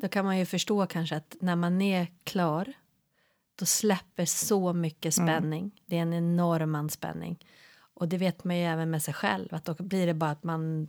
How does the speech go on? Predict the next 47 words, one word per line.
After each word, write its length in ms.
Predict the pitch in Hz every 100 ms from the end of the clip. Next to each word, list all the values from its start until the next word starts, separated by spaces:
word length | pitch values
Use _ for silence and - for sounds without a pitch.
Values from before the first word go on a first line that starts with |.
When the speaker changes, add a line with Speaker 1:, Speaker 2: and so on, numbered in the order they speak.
| - -
Speaker 1:
pratar 220 | 175 175
Speaker 2:
Bluddrar 300 | 170 180 170
Speaker 1:
på, 280 | 202 220 170
Speaker 2:
på. 60 |
Speaker 1:
bluddrar 580 | 208 214 190 - 208 196
Speaker 2:
Ja. 260 | 190 175 175
Speaker 1:
och 60 |
drar 240 | 175 196 196
in 520 | 190 190 185 185 196 - - -
allt. 720 | - 220 202 160 - - - - _
Gud 300 | - 202 190 185
och 40 |
hela 200 | 185 180
världen, 340 | 185 202 175
som 160 | 156 -
man 80 | -
alltid 220 | 160 -
förut. 220 | - -
Allt 240 | 214 214 175
Speaker 2:
Mm. 120 | 196
Speaker 1:
kan 220 | - 175
man 120 | 170
dra 120 | 165 170
in 160 | 170
i 40 | 165
ett 120 | 165
sånt 380 | 180 - 170 -
efterprat 720 | 170 - 160 - 165 - - - - - -
som 200 | - 214
man 100 | 180
kanske 260 | 175 165
inte 200 | 175 170
riktigt 360 | 170 170 - 170
står 300 | - 165 170
bakom 460 | 160 160 - 170 165
heller, 320 | 196 214 180
på 120 | -
att 60 | 160
tala 320 | 170 165 190
om 240 | 165 165 -
hur 280 | - 180 170
är 200 | 175 185
man 220 | 170 165
i 40 |
olika 300 | 165 160 165
situationer, 680 | 165 156 165 - - - - 190
liksom. 220 | 180